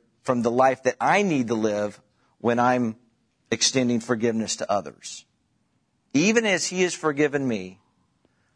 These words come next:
I need to forgive others. You think about that. I've been forgiven much. I think a lot of us, we all have a story that we can tell and share as far as the things that we've done wrong and,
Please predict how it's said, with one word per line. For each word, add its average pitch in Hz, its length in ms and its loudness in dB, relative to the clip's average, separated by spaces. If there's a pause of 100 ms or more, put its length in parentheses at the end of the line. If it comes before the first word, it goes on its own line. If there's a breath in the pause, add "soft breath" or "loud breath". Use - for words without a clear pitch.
(160)
I 139 200 4
need 127 260 -2
to 113 60 -2
forgive 110 420 -2
others. 76 560 -6 (1040)
You 135 100 0
think 196 200 4
about 160 300 4
that. 123 280 2 (380)
I've 196 160 4
been 254 140 0
forgiven 160 600 0
much. 127 380 0
I 113 80 2
think 120 180 -4
a 120 60 0
lot 120 320 4
of 123 100 -2
us, 113 160 -2
we 127 100 -2
all 139 200 2
have 131 180 0
a 117 60 -4
story 101 420 -4 (560 soft breath)
that 117 140 0
we 123 100 0
can 110 360 -2 (840)
tell 107 400 2
and 113 140 -2
share 107 340 -2
as 95 100 -10
far 110 200 -2
as 101 80 -10
the 104 80 -10
things 113 260 -4
that 110 100 -10
we've 113 200 -2
done 117 200 0
wrong 107 300 -2
and, 101 160 -6